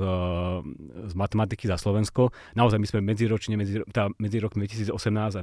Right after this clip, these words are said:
medzi rokom dvetisícdvadsaťdva poklesli, ale to len kvôli tomu, že ten rok dvetisícosemnásť, a, dopadol výrazne nad očakávania, a, v rámci nejakej štatistickej odchýlky. Takže ten prepad bol skôr spôsobený tým, že ten dvetisíc, rok dvetisícosemnásť bol naozaj vysoko, ale ja som hovoril o roku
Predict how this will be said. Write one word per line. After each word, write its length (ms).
medzi 240
rokom 240
dvetisícdvadsaťdva 800
poklesli, 480
ale 160
to 240
len 160
kvôli 240
tomu, 240
že 80
ten 160
rok 80
dvetisícosemnásť, 720
a, 160
dopadol 560
výrazne 480
nad 160
očakávania, 800
a, 160
v 80
rámci 240
nejakej 240
štatistickej 480
odchýlky. 400
Takže 240
ten 80
prepad 240
bol 160
skôr 160
spôsobený 480
tým, 160
že 80
ten 160
dvetisíc, 480
rok 320
dvetisícosemnásť 640
bol 160
naozaj 240
vysoko, 400
ale 160
ja 80
som 160
hovoril 320
o 80
roku 160